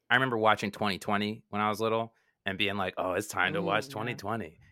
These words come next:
Speaker 1: It's time to hear this lady
Speaker 2: <laughs>
Speaker 1: interview. Oh, she's talking to, uh, Michael Jackson about what he did to kids. I don't wanna hear nothing about that, but I do wanna hear her
Speaker 2: <laughs>
Speaker 1: introduce it."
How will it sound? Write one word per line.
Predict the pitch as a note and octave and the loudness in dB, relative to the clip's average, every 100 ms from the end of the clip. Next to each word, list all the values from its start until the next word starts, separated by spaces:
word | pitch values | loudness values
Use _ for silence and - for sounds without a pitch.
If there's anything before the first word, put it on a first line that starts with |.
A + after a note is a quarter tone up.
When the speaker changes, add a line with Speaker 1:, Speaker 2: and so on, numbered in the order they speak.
| - | -10
Speaker 1:
It's | F#2+ | -8
time | - G2+ A2 | -4 -4 -2
to | G#2+ | -4
hear | F2+ G#2+ | -4 -2
this | G#2 F#2+ | -4 -4
lady | F#2 G#2+ G2+ | -4 -2 -4
Speaker 2:
<laughs> | |
Speaker 1:
interview. | G2+ F#2+ D#2 D2+ D2 _ _ - | -4 -6 -8 -14 -16 _ _ -6
Oh, | G2+ A2 | 0 0
she's | - A2+ | -2 -8
talking | - G2 A2 A#2+ | 0 0 2 2
to, | A2+ A#2 | 0 -2
uh, | F#2 F2+ | -4 -6
Michael | F2+ F2 B2 | 0 2 2
Jackson | G2+ G2 B2 - G2+ | 4 4 4 2 -4
about | F2+ F#2 | 0 0
what | F#2+ G2+ | 0 -6
he | A#2 | -8
did | G2+ A#2 | -6 -6
to | A2+ | -6
kids. | - C#3 B2 - - - - | -2 0 0 -4 -14 -20 2
I | G2+ A2 | 8 8
don't | B2+ | 8
wanna | C3+ | 4
hear | C3+ | 4
nothing | D3 D3 D#3+ | 6 6 6
about | D#3 E3 | 6 8
that, | F#3 F3+ - - _ _ - | 10 8 8 -6 _ _ 2
but | A#2 | 6
I | A#2 | 6
do | G#2+ A#2+ C3+ | 4 2 4
wanna | C#3 C#3 | 6 4
hear | C3+ C3+ | 6 6
her | C3+ | 6
Speaker 2:
<laughs> | C3+ | 4
Speaker 1:
introduce | C3+ C#3 B2+ D3 C#3+ | 2 2 0 0 0
it." | B2+ | -2